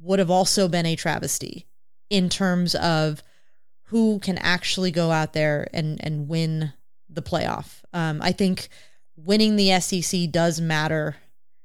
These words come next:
Uh, having the strength of schedule. I, and, and I'm not an S E C, I, I don't cape for the S E C. I, I agree that there's a lot of S E C bias in the sport,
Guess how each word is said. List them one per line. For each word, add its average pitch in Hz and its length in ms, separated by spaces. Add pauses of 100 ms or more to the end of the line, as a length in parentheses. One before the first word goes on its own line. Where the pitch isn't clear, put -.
(160)
Uh, 160 220
having 190 400
the 185 80
strength 180 320
of 160 100
schedule. 175 440
I, 180 100
and, 208 300
and 208 440
I'm 220 220
not 240 180
an 233 80
S 226 240
E 214 80
C, 196 640 (300)
I, 170 140
I 175 120
don't 220 220
cape 214 260
for 220 140
the 202 140
S 196 120
E 214 80
C. 196 480
I, 127 140
I 175 380 (100)
agree 190 480
that 190 160
there's 185 220
a 180 80
lot 165 340
of 170 80
S 170 180
E 185 60
C 185 140
bias 165 400
in 165 80
the 147 80
sport, 175 480